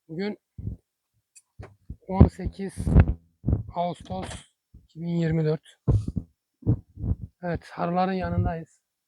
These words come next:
Kovanlarımızı kontrol ediyoruz. Bölgemiz Adana. Ana bal akımımız bitti. Yaklaşık bir, bir buçuk aydır bal akımı yok. Temmuz'un başlarında,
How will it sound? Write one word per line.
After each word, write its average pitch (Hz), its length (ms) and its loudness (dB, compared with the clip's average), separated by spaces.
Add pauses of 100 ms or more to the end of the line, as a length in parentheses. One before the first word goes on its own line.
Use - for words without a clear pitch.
(120)
Kovanlarımızı 160 500 -8
kontrol 160 400 -8
ediyoruz. 139 460 -8 (380)
Bölgemiz 170 420 0
Adana. 170 360 4 (1600)
Ana 165 260 -2
bal 175 140 2
akımımız 160 520 -2
bitti. 160 440 -2 (840)
Yaklaşık - 600 -12
bir, 151 200 -8
bir 151 160 -6
buçuk - 240 -8
aydır 143 520 -8 (220)
bal 143 120 -8
akımı 139 340 0
yok. 147 260 -10 (840)
Temmuz'un 147 520 -4 (1040)
başlarında, 147 720 -6